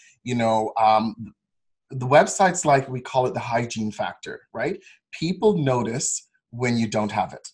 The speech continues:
<laughs> Do you know what I mean? And so when you have it, it's like you check off the list, right? But,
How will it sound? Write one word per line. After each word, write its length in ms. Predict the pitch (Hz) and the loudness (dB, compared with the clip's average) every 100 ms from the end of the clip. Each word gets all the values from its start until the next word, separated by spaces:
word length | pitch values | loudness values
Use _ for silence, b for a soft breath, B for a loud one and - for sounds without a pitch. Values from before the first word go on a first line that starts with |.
| - | -6
<laughs> 140 | - | 0
Do 240 | 175 - | 0 0
you 120 | 170 156 | 0 0
know 60 | |
what 80 | 135 | 0
I 20 | 131 | 0
mean? 180 | 202 B B B | -2 B B B
And 380 | - 139 135 135 | 2 4 4 4
so 480 | - - 139 131 127 | 2 4 6 6 4
when 180 | 127 135 | 4 2
you 80 | 143 | 4
have 240 | 220 233 | 6 6
it, 80 | 208 | 6
it's 160 | 127 | 4
like 240 | - 127 - | 2 -2 -4
you 100 | 123 | -12
check 240 | - 139 - | -4 -2 2
off 160 | 113 - | 0 0
the 60 | |
list, 360 | 110 90 - - | -6 -6 -8 -8
right? 340 | 80 110 190 196 | -4 -2 -2 -2
But, 220 | 135 120 | 2 2